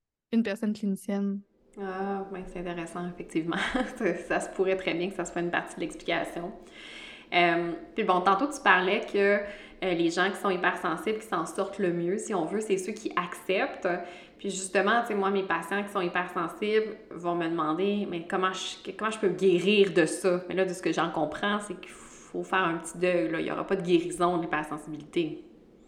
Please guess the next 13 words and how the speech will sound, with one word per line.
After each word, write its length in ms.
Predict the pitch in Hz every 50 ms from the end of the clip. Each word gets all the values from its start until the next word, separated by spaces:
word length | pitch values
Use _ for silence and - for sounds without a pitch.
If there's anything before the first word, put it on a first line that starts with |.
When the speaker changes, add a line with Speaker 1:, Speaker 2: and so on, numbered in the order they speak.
| - _
Speaker 1:
Exactement. 640 | 247 233 196 202 233 262 269 - 240 214 220 233 262 269
C'est 100 | - 247
plus 220 | 233 285 370 427 302
d'apprendre 580 | 208 202 202 208 - - - 277 302 311 -
à 140 | 214 208 208
vivre 360 | 226 202 233 269 294 302 254
avec 220 | 214 208 208 202 -
ce 120 | - 214
trait-là. 480 | 202 233 - - 220 196 196 240 294 339
Puis 280 | - - - 269 277
c'est 160 | 240 - 240
pas 160 | 226 226 302 427 523 381 -
négatif, 1040 | 226 208 226 240 233 202 220 208 214 214 - - - 294 302 302 285 - - -